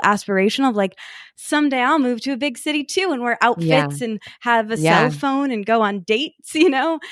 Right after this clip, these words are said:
Speaker 1: And then
Speaker 2: Yep.
Speaker 1: I was suddenly watching, like, "Oh, I may never have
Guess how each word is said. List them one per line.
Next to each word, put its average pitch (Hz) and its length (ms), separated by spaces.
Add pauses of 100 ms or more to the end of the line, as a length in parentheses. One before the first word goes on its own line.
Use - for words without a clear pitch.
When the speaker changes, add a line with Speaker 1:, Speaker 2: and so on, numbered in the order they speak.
(220)
Speaker 1:
And 269 220
then 302 160
Speaker 2:
Yep. 294 80
Speaker 1:
I 277 40
was 269 140
suddenly 262 380
watching, 233 400
like, 208 340 (480)
"Oh, 285 340
I 233 120
may 262 180
never 247 380
have 202 360